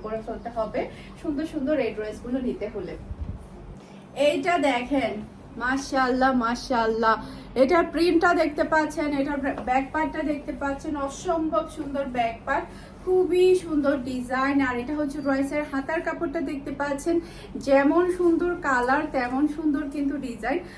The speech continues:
আর এটা হচ্ছে ড্রেসের ফ্রন্ট পার্টটা দেখতে পাচ্ছেন, মাশাআল্লাহ, মাশাআল্লাহ,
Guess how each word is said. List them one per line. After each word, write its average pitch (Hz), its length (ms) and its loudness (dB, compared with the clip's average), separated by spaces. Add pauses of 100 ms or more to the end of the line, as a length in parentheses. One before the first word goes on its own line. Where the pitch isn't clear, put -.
(160)
আর 262 160 0
এটা 294 180 0
হচ্ছে 339 220 -4
ড্রেসের 311 460 0
ফ্রন্ট 330 300 0
পার্টটা 359 300 2
দেখতে 339 300 -4 (100)
পাচ্ছেন, 320 480 -2
মাশাআল্লাহ, 262 800 -2
মাশাআল্লাহ, 247 840 -2